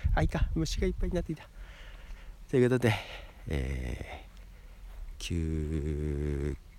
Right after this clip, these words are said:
休、違う、休暇中でしたということで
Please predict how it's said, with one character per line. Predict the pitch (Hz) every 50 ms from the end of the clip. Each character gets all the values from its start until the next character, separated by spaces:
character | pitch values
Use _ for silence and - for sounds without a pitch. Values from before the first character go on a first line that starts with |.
| - - -
休、 | - - 78 98 - - - - - - - - -
違 | - 73
う、 | - - - -
休 | - - 87 85 85 87 87 -
暇 | - - 78 -
中 | - - - 82 80 82 82 - - - - - - - - - - - - -
で | - 80
し | 80 -
た | - 60
と | - -
い | - - -
う | -
こ | - -
と | - -
で | 73 71